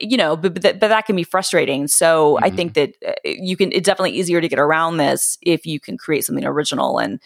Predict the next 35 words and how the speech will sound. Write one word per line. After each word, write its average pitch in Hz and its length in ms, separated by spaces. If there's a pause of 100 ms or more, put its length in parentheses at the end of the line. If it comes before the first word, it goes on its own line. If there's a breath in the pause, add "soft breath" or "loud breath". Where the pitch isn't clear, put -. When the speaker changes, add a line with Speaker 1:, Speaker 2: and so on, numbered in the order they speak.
Speaker 2:
Mm-hmm. 101 360
Speaker 1:
I 165 160
don't 170 260
know 170 260
where 151 200
to 135 80
even 143 240
start 156 340
with - 160
that. - 180 (100)
So 151 220
Speaker 2:
Well, 156 140
Speaker 1:
I'm 147 140
Speaker 2:
yeah, 170 200
Speaker 1:
definitely - 180
would 147 100
Speaker 2:
with 160 80
Speaker 1:
wanna 151 140
Speaker 2:
a - 20
Speaker 1:
watch 135 200
this. 131 100
Speaker 2:
little 180 260
bit 160 220
of 135 260
basic 131 520
music 120 540
composition 107 1120 (420)
foundations, 104 760 (380)
like, 120 200
just 160 380
the 156 100
basics. - 640
You 139 240
can 180 220
take 127 500